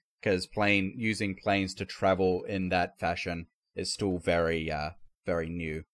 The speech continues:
There is the train, which is the medium of everything. It'll take about eight days to get there, whereas the plane will take three, and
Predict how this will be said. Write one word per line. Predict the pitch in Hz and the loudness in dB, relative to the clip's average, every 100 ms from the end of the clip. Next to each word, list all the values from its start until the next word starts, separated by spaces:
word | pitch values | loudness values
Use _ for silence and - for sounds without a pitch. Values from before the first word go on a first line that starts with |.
| _ _ _ _ _ _ _ _ - | _ _ _ _ _ _ _ _ 6
There | 139 151 | 10 12
is | 165 160 131 | 10 8 10
the | 151 | 8
train, | 151 - 139 135 170 151 | 8 8 10 10 6 2
which | 123 127 | 0 0
is | 110 | 0
the | 120 | 0
medium | 120 107 98 98 98 | 2 2 2 2 2
of | 92 | 2
everything. | 92 92 92 101 120 131 - _ _ _ _ _ | 2 0 -2 -2 -2 -4 -10 _ _ _ _ _
It'll | - 139 | 2 2
take | 156 143 139 | 6 6 6
about | 131 123 113 - | 8 8 6 6
eight | 135 139 | 6 6
days | 135 120 123 | 6 6 6
to | - | 0
get | 127 104 92 | 4 4 4
there, | 92 104 135 | 2 2 0
whereas | - 90 | -2 -4
the | 95 | -2
plane | 101 95 | -2 -2
will | 92 | -2
take | 92 80 - | -4 -6 0
three, | 147 147 131 156 _ _ - | 4 6 4 0 _ _ 6
and | 131 127 117 110 107 104 | 8 10 8 6 2 -2